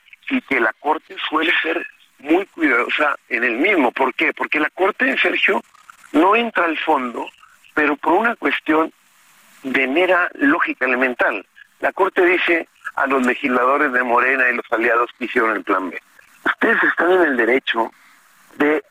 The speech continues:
tocar cualquier tema que quieran. Son legisladores, tienen mayoría, adelante con entrar al fondo de cualquier materia. Pero si van a hacer eso, necesita ser de manera indispensable siguiendo ciertos mínimos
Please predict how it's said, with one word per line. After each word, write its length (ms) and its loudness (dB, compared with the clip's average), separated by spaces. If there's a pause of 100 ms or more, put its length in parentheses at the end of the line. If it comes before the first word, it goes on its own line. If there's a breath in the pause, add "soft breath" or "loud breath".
(160)
tocar 360 -2
cualquier 440 -2
tema 380 0
que 160 -12
quieran. 340 -2 (420)
Son 140 2
legisladores, 720 2
tienen 200 -6
mayoría, 360 2 (100)
adelante 560 0
con 160 -10
entrar 300 0
al 100 -2
fondo 460 -2 (320 soft breath)
de 100 -2
cualquier 300 0
materia. 460 -2 (400)
Pero 340 2 (340)
si 140 -6
van 180 0
a 40 0
hacer 260 -2
eso, 340 -2 (560)
necesita 960 0 (640)
ser 380 0
de 100 -4
manera 500 0 (120)
indispensable 1040 0
siguiendo 580 2
ciertos 540 0
mínimos 540 2